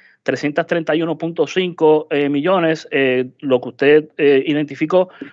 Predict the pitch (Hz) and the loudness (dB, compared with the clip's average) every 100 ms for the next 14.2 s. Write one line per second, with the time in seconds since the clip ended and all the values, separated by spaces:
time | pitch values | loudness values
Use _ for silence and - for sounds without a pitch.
0 | _ - 135 156 147 156 165 160 147 - | _ -4 0 0 0 -2 -2 0 -2 -4
1 | 131 139 156 147 147 147 120 104 _ _ | -2 0 0 0 0 0 0 -2 _ _
2 | _ - 147 160 151 165 190 196 202 196 | _ -4 -2 0 -2 0 0 0 0 -2
3 | 196 175 190 190 185 170 160 165 170 165 | -2 -2 0 -2 -2 -4 -2 2 2 2
4 | 160 170 175 170 - 170 175 165 165 170 | -2 -4 -2 -2 -2 0 2 2 2 2
5 | 180 175 151 135 147 175 180 180 170 165 | 2 2 0 2 2 4 4 4 2 -4
6 | 156 170 - 160 151 185 175 160 151 139 | -4 -4 -4 -4 0 2 2 0 0 -4
7 | - 175 170 160 139 165 165 170 160 147 | -4 -4 0 0 0 2 4 4 2 -6
8 | - 160 165 170 170 151 151 156 175 170 | -8 -8 -8 -6 -6 -4 -6 -8 -8 -2
9 | 165 170 156 143 165 - _ _ _ _ | 4 4 4 0 -8 -20 _ _ _ _
10 | - 160 131 156 180 185 - _ - - | -4 -4 -2 0 2 0 -4 _ -18 -18
11 | _ _ _ _ - - _ _ - 185 | _ _ _ _ -20 -20 _ _ -2 -2
12 | 185 170 - 175 170 160 - 180 190 180 | 0 -4 -6 -2 2 2 -2 -8 -8 -6
13 | 190 - 156 165 160 165 170 160 143 117 | -8 -8 -8 0 0 0 -2 -2 -4 -6
14 | - | -16